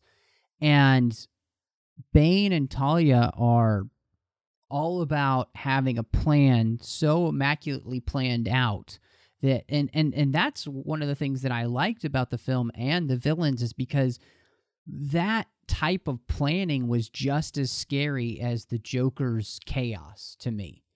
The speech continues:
That they had every contingency that, you know, they had worked on and planned on, and, and they thought they had it all under control. And honestly, for m-,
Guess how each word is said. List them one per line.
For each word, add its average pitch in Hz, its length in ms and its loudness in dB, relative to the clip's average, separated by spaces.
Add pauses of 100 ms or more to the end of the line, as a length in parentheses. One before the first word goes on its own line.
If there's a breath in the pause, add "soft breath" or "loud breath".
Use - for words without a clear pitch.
(520)
That 131 260 -2
they 147 180 -2
had 139 280 0
every 175 320 2
contingency 143 1000 -2 (140)
that, 113 180 0 (140)
you 127 180 4
know, 110 140 2
they 117 180 0
had 120 320 -4
worked 127 380 -2
on 95 280 -8
and 104 220 -12
planned 123 400 -6
on, 107 160 -6
and, 110 200 -6
and 127 180 -2
they 123 100 2
thought 147 300 -4
they 135 80 -4
had 127 260 -6
it 113 140 -8
all 135 380 -2
under 131 200 -4
control. 123 540 -4 (360 soft breath)
And 123 280 0
honestly, 143 440 -2
for - 140 -4
m-, 113 220 -2